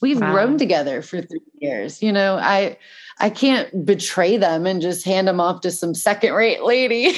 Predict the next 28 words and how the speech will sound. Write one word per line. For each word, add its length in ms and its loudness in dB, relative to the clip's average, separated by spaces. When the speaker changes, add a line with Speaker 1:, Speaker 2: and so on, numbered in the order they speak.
Speaker 1:
<laughs> 920 4
Speaker 2:
<laughs> 20 -12
Yeah. 200 0
Speaker 1:
So, 420 0
yeah, 240 0
I 140 4
don't 260 0
know 380 0
exactly 520 -2
what 180 0
it 100 0
would 160 -2
look 220 -4
like. 440 -2
Um, 540 0
I 100 2
would 140 2
hope 220 0
to, 100 4
like, 180 0
still 240 -4
be 140 0
a 80 0
partner 680 -2
in 160 -2
at 140 0
least 360 -2
some, 640 0